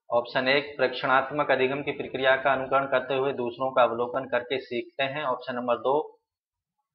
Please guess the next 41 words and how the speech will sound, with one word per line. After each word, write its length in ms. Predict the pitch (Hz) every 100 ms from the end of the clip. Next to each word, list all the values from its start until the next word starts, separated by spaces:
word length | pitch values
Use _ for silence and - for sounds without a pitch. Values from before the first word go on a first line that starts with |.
| _ _ _ _ _ _ _ _ -
बच्चों 360 | 127 - 147 143
को 160 | 165 160 - -
उद्दीपन 440 | 131 143 151 160
अनुक्रिया 480 | 143 143 135 139 139
संबंधों 460 | 135 127 127 131 135
के 160 | 156 147
सावधानीपूर्ण 1120 | 139 123 123 127 139 147 - - 160 156 113
नियंत्रण 400 | 117 127 131 143
के 120 | 147 123
द्वारा 240 | 120 123
एक 240 | 123 123
विशेष 320 | 120 120 147 147
तरीके 400 | 131 120 120 127
से 160 | 135
व्यवहार 360 | 117 113 120 120
करने 320 | 120 110 117
के 100 | 113
लिए 140 | 127 123
अनुबंधित 500 | 117 117 117 131 131
किया 260 | 135 135
जा 160 | 113 110
सकता 300 | - - 110
है। 60 | 104
ऑप्शन 280 | - -
नंबर 220 | 113 117 113
तीन, 300 | 131 143 156 - _ 120
बच्चों 300 | 117 - 131
को 120 | 143
पुरस्कार 520 | - 120 - 135 127
एवं 180 | 123 123
दंड 260 | 107 123 123
के 140 | -
सिद्धांतों 520 | - 107 110 113 120
का 100 | 120
प्रयोग 380 | 113 113 113 -
करते 260 | 107 - 123
हुए 240 | 127 143
विशिष्ट 540 | 104 107 - 151 -
तरीके 360 | - 113 110 117
से 160 | - 117
व्यवहार 460 | 107 104 110 120